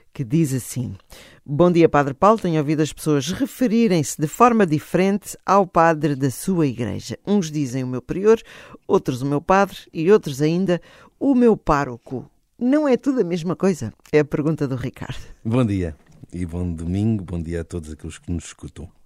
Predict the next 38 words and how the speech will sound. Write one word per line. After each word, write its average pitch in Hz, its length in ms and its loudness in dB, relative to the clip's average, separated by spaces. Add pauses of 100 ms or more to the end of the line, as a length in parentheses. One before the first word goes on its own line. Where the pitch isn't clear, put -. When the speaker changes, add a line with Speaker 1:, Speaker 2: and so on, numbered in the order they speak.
(120)
Speaker 2:
e 87 220 -6
ao 87 80 -4
Ricardo 87 460 -8
em 80 60 -8
particular. - 600 -16 (840)
Não 113 220 4
é 120 80 4
tudo 117 220 0
a - 20 4
mesma 110 320 0
coisa? 98 420 0
Então, 104 160 -6
respondendo 92 460 -8
já 90 140 -4
assim 90 200 -8
muito 95 280 -6
diretamente 90 540 -6
e 90 40 -6
objetivamente, 87 760 -6
não. 73 260 -12 (240)
Não 82 260 -12
é 73 60 -18
tudo 113 240 -4
a 87 40 -6
mesma 90 220 -8
coisa. - 240 -20
Speaker 1:
Ok. - 260 -6 (320)
Speaker 2:
Vamos 113 220 0
lá 107 140 0
então 98 280 -4
Speaker 1:
Qual 170 140 2
Speaker 2:
olhar, 208 80 2
Speaker 1:
é 190 40 2
a 170 40 -2
diferença? - 400 -8
Speaker 2:
olhar 110 300 2
para 90 180 -8
isto. - 340 -12